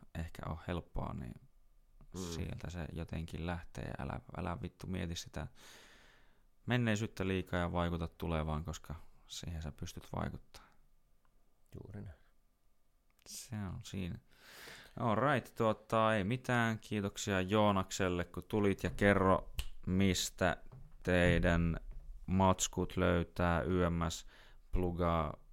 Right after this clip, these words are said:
Speaker 1: all that shit.
Speaker 2: Yes, eli tota noin, OnlyFans ei. <laughs> Siis tällä hetkellä tota noin, paras tietenkin, millä pystyy meitä tukee, meidän bändiä, niin Irrational Cause Spotifysta.
Speaker 1: Mhm.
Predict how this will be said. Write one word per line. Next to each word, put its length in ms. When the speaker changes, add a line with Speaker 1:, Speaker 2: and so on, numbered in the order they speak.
Speaker 1:
all 300
that 320
shit. 480
Speaker 2:
Yes, 360
eli 220
tota 280
noin, 240
OnlyFans 640
ei. 180
<laughs> 400
Siis 260
tällä 220
hetkellä 280
tota 220
noin, 220
paras 280
tietenkin, 320
millä 220
pystyy 400
meitä 280
tukee, 420
meidän 240
bändiä, 440
niin 260
Irrational 560
Cause 480
Spotifysta. 840
Speaker 1:
Mhm. 260